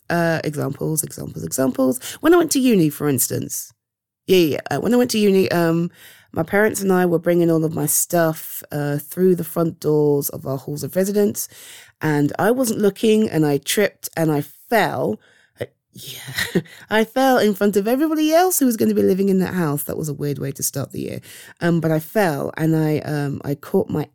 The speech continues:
ankle on the door frame. Yeah, and it left a tiny, like, little scratch across the top of my ankle.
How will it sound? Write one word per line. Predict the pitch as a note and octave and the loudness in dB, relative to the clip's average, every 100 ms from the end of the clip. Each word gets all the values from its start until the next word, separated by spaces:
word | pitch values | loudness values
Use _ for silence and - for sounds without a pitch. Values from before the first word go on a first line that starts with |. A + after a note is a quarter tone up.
| - | -2
ankle | D3+ E3 A#3+ C#4 G#4+ - - _ _ | -2 0 0 0 0 -6 -20 _ _
on | E3+ E3+ | 0 2
the | D#3 | 0
door | D#3 D#3+ E3+ | 0 2 2
frame. | F#3 F#3+ G3+ C4 F4 _ _ _ _ _ _ _ _ _ _ _ _ _ | 0 -2 0 0 -2 _ _ _ _ _ _ _ _ _ _ _ _ _
Yeah, | E3+ G3+ F3+ - - | 0 2 2 -2 -4
and | E3+ | 0
it | E3+ | 2
left | E3+ F3+ F3+ - | 2 2 0 -4
a | F3+ E3+ | -4 -2
tiny, | E3 - A3 A3+ G#3+ G#3 - | -4 -4 -2 0 0 0 -2
like, | - D#3+ | -4 -2
little | - D#3+ | -2 -2
scratch | E3 - - D#3+ D3 - | -2 -4 -2 -4 -4 -8
across | - - D#3+ | -10 -10 -10
the | - | -10
top | - D3 - | -10 -10 -10
of | D3+ | -12
my | C#3+ | -10
ankle. | C#3 C#3+ C#3+ - C3 | -8 -8 -8 -10 -10